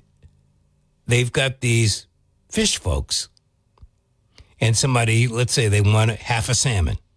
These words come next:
I mean, like, half a whole salmon, you know? Somebody will yell out, "Hey, need a salmon."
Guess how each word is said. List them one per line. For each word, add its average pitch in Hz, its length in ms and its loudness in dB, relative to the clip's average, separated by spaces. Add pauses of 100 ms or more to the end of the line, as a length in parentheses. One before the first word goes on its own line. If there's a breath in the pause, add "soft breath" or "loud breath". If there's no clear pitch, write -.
(140)
I 104 60 0
mean, 90 200 4
like, 73 200 0
half 110 260 -2
a 85 80 -2
whole 90 220 2
salmon, 80 420 0
you 87 120 0
know? 85 260 0 (680 loud breath)
Somebody 127 380 0
will 120 260 2 (220)
yell 110 220 0
out, 139 200 0
"Hey, 175 440 2 (100)
need 165 180 0
a 190 60 -2
salmon." 185 500 -2